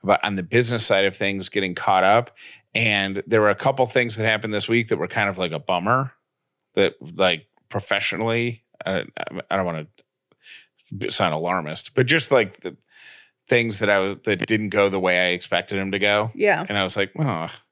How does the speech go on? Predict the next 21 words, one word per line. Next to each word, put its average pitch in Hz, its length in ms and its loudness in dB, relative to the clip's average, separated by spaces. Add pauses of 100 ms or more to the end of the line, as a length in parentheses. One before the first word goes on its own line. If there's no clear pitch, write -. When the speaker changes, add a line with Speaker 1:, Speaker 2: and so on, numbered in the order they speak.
(400)
Speaker 1:
But 123 120 2
I 107 140 2
think 123 220 0
I 113 100 4
handled 110 320 0
it 131 80 4
really 131 220 2
well. 143 400 4 (360)
And 104 300 -2
Ellie 120 320 4
is 110 100 2
super 104 280 -4
cute, 143 480 0 (120)
and 95 520 -2
Callie 110 280 2
is 101 120 -2
a 92 40 -10
great 95 220 0
mom, 139 400 2 (100)
and 92 380 -2 (440)
the 95 220 4